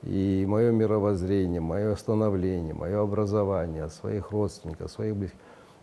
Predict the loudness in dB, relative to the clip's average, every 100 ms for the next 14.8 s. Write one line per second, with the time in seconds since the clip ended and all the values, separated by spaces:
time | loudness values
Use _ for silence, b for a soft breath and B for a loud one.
0 | 0 0 2 4 4 4 0 -10 -20 -10
1 | -4 2 4 4 2 0 4 4 4 0
2 | -2 -2 -2 -2 0 0 0 -2 -6 -4
3 | 0 2 0 -2 -10 -20 -12 -8 -8 -10
4 | -6 -4 -4 -6 -8 -8 -8 -12 -12 -12
5 | -14 -2 0 2 2 0 -2 -6 -10 -6
6 | -6 -6 -8 -2 0 2 2 4 4 2
7 | 2 0 0 -4 -4 -2 -2 -2 -2 -2
8 | 0 -4 -4 -4 -6 -8 -10 -8 -8 -8
9 | -4 0 2 2 -4 B B B B B
10 | -2 0 4 4 4 4 2 2 4 4
11 | 4 2 2 2 0 -2 2 2 4 0
12 | 0 0 2 2 2 0 0 -2 -2 0
13 | 2 0 -2 0 2 2 0 0 2 4
14 | 4 2 -2 -2 -2 0 -2 -4